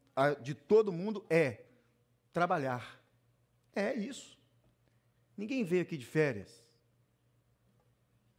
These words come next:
Quem vai pra, de férias e tem muita grana, vai pra Miami, não vem pra Toronto.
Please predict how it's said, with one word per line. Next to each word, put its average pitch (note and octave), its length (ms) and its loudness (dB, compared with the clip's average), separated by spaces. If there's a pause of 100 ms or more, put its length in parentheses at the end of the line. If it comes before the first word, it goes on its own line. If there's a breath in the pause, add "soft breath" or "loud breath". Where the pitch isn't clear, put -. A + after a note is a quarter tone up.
(120)
Quem E3 140 0
vai F3 120 2
pra, E3 240 -2
de C3+ 140 -10
férias E3+ 580 2
e C3+ 140 -6
tem D#3+ 220 -2
muita D#3+ 260 0
grana, D3+ 420 2
vai D#3 160 0
pra A3+ 120 -2
Miami, G#3+ 460 -2
não C#3 220 -6
vem G#3+ 120 -2
pra A3+ 100 -2
Toronto. D3 420 -4